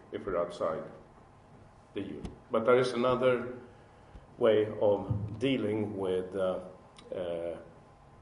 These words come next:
financial services, and that is regulatory equivalence. What that means is, if we have the same regulations as, uh,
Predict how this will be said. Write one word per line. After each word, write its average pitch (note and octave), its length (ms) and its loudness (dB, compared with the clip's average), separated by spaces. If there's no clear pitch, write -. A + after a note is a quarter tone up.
financial G#2 340 -2
services, - 600 -4
and G2+ 120 -4
that A2 220 0
is - 260 -2
regulatory F#2+ 680 2
equivalence. - 600 -4
What B2 160 2
that D#3+ 180 4
means D3 320 4
is, G2+ 320 2
if C#3 420 8
we E3+ 180 6
have D3+ 320 4
the C3 80 4
same D3 360 4
regulations A2+ 920 2
as, G#2 400 -4
uh, G#2+ 300 4